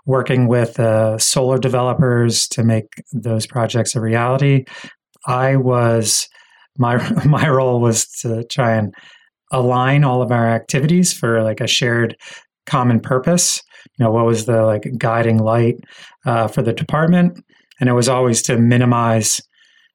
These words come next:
the negative climate impacts of the business and kinda all of the, the whole supply chain. So, you know, how did each activity fit in and how are we accomplishing the biggest impact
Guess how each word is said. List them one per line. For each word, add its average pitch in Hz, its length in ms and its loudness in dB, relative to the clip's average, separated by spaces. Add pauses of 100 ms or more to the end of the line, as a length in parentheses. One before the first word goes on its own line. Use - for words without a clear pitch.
(100)
the 113 560 0 (160)
negative 120 480 2
climate 131 360 0
impacts 113 640 -2 (220)
of 113 100 -2
the 117 80 0
business 113 580 -2 (220)
and 107 400 -6
kinda 107 280 -8 (300)
all 113 200 0
of 104 120 -2
the, 107 260 -6 (580)
the 117 100 -2
whole 113 140 0
supply - 380 -2
chain. 107 400 -2 (760)
So, 120 640 0
you 143 80 0
know, 117 120 2
how 139 240 -2
did 143 260 0
each 147 260 0
activity 127 760 0
fit 127 240 -2
in 143 400 2 (480)
and 110 640 0 (260)
how 127 320 -2
are 123 100 0
we 123 380 2
accomplishing 120 640 -2
the 113 100 -2
biggest 113 320 -2
impact 113 560 -2